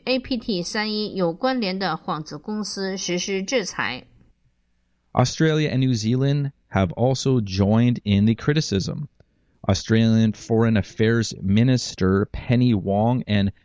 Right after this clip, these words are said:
Speaker 2: Minister of Cybersecurity Claire O'Neill issued a joint statement on March twenty-sixth, expressing serious concerns about malicious cyber activities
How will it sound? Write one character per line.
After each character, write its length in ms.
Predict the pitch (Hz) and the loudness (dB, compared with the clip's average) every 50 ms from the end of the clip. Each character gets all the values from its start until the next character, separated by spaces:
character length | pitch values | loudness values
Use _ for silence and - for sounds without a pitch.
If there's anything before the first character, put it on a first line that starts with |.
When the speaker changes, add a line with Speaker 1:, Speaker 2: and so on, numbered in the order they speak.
| _ _ | _ _
Speaker 2:
Minister 380 | 104 117 147 147 - - 143 131 | 2 2 2 2 -2 -2 0 0
of 100 | 117 - | 0 0
Cybersecurity 1080 | - - - 113 110 113 113 107 101 - - 101 - - - 120 113 113 117 117 110 | -2 -4 -2 0 0 0 0 -2 -2 -4 -8 -10 -6 -2 0 0 2 2 2 0 -2
Claire 320 | - - - 113 117 117 110 | -2 -2 0 0 2 2 2
O'Neill 480 | 101 98 98 98 104 127 139 139 139 | 2 0 0 2 2 2 2 2 2
issued 320 | 90 90 101 - 110 101 101 | 0 -2 -2 -2 -2 0 0
a 40 | 92 | -2
joint 400 | 90 90 92 90 113 147 175 160 | -2 -2 0 0 0 0 0 -4
statement 480 | - - - 101 92 90 90 90 80 | -6 -4 -2 0 0 2 0 0 0
on 160 | - 92 92 | 0 0 0
March 220 | 92 90 92 90 - | 2 0 0 -2 -2
twenty-sixth, 640 | - 87 90 87 85 - - - 101 98 - - - - _ _ _ _ _ - | -2 0 0 0 0 -2 -2 0 0 0 -2 -6 -14 -18 _ _ _ _ _ -6
expressing 600 | 98 90 - - - 98 95 90 - 110 101 92 | -4 -4 -4 -2 0 0 0 0 0 -2 -2 -2
serious 540 | - - - - 139 143 151 160 156 - - | -4 -6 -4 0 2 2 4 2 0 -2 -2
concerns 640 | - 131 117 - - - 113 113 117 127 131 127 - | -2 -2 -2 -2 0 2 2 4 4 4 2 2 2
about 320 | 90 95 101 101 92 - - | 2 2 2 0 0 -2 -4
malicious 480 | 101 98 101 110 110 - - 120 - | -4 -2 0 0 -2 -2 -2 -4 -4
cyber 400 | - - - 98 101 101 117 101 - | -4 -4 -2 -2 0 0 -2 -2 -2
activities 640 | 101 101 - - - 147 135 143 139 143 139 - | -2 -4 -4 -2 -2 0 0 2 0 0 -2 -4